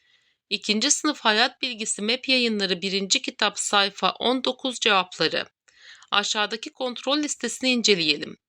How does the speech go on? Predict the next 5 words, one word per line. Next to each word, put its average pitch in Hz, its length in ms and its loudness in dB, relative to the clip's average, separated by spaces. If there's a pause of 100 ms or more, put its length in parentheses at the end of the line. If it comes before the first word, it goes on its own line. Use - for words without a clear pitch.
(460)
Arkadaşlık 202 760 0
ilişkilerinizi 220 680 2
düşünerek 254 520 0
listeyi 254 360 0
işaretleyelim. 170 920 2